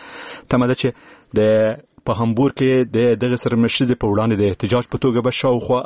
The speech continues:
اته زره مظاهره کوونکي راټول شي. شل زره پولیسو ته هم د دغې سرمشریزې د امنیت د ټینګښت لپاره دنده سپارل شوې ده. شمالي کوریا وایي، له یوې وچې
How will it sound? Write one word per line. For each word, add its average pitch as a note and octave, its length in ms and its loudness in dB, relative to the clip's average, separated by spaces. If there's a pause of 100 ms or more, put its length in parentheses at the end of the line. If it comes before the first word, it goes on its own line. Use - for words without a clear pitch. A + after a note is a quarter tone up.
اته D3 280 -2
زره G#2+ 220 0
مظاهره F#2+ 420 0
کوونکي A2 560 2
راټول F#2 560 0
شي. A2 140 2 (100)
شل C3+ 220 2
زره B2+ 240 0
پولیسو A#2+ 320 0
ته - 100 2
هم B2 160 2 (400)
د - 20 2 (360)
دغې A#2 260 0
سرمشریزې A2 500 0
د - 140 0
امنیت G2+ 260 0
د - 80 -4
ټینګښت G2+ 340 0
لپاره G#2 220 0 (540)
دنده F#2+ 260 -2
سپارل G2 320 -2
شوې G2+ 220 0
ده. B2 60 0 (1400)
شمالي D3 280 2
کوریا E3 240 2
وایي، D#3+ 200 2
له D3+ 100 2
یوې D#3 280 4
وچې D3 180 0